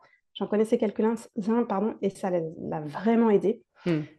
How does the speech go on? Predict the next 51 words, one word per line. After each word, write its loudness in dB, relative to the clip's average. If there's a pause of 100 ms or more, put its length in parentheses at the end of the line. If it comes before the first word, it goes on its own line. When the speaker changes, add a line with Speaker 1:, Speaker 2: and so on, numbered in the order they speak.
(120)
Speaker 1:
Euh, 0
donc -2
ça, 2
les, 4
voilà, 2
soulager 8
les 8
petits -2
maux 4
grâce -4
au -2
massage, 0
c'est, -8
c'est -6
hyper 0
utile, -2 (320)
que -4
ce -4
soit 4
pour 4
des 8
coliques, 2 (100)
juste 2
des 8
petits 0
maux 6
de -2
ventre 0
aussi, -4
c'est -20
pas -4
forcément -8
que -2
les 4
coliques, -4 (360)
ou 8
des 10
désordres 8
digestifs, 0
typiquement -2
la 0
constipation. -2 (400)
Euh, -2
clairement, 0
ça 0
peut -2
aider 4
à 4
réguler -4
le -6
transit. -4